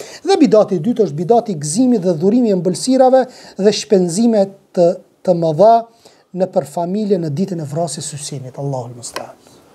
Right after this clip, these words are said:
Dy bidate. Një ekstremi tjetër, një ekstremi tjetër. Dikush e rro veten, dikush tjetër gëzohet gëzim të madh, ëmbëlsira, shkep se ka vdek Huseni.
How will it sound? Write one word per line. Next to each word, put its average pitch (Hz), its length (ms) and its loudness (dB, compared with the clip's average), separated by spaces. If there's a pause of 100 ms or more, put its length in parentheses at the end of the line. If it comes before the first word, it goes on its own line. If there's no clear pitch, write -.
(380)
Dy 285 80 4
bidate. 214 400 -2 (400)
Një 233 140 6
ekstremi 151 580 -4
tjetër, 254 320 -6
një 214 160 -6
ekstremi 185 400 -10
tjetër. 139 320 -20 (480)
Dikush 233 320 2
e 170 80 2
rro 202 160 4
veten, 294 400 0 (360)
dikush 247 280 -2
tjetër 262 300 0
gëzohet 170 340 2
gëzim 202 240 -2
të - 80 -8
madh, 226 240 0
ëmbëlsira, 185 480 0
shkep - 260 -2
se 180 140 -4
ka 185 80 0
vdek 160 240 -4
Huseni. 123 340 -14